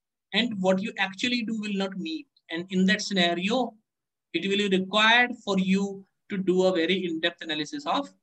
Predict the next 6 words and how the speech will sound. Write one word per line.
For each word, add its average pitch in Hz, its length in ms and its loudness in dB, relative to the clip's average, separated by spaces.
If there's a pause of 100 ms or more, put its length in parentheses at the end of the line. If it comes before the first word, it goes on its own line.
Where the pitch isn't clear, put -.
(720)
ओके, - 1900 -14 (2500)
this 254 140 2
much 269 180 2
for 277 100 0
today, 247 180 0
है 370 160 0